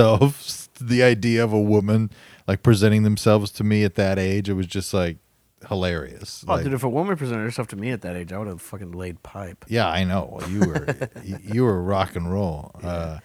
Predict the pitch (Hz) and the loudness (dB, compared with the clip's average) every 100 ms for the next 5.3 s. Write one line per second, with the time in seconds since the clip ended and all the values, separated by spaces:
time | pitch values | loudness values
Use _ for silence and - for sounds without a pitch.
0 | _ _ _ _ 85 85 110 208 185 175 | _ _ _ _ -2 2 6 6 4 2
1 | 180 247 269 202 208 214 220 220 214 214 | 4 4 4 2 2 2 2 0 -2 -2
2 | 214 214 208 214 214 214 202 139 113 113 | -2 -2 -2 -2 0 -2 0 -2 -2 -4
3 | - 117 - 131 - 127 135 135 139 135 | -6 -6 -2 -2 -2 -4 -4 -2 -2 -2
4 | 131 117 98 90 107 143 113 92 82 82 | -2 -6 -6 -6 -8 -8 -8 -8 -8 -10
5 | 80 87 - | -10 -12 -14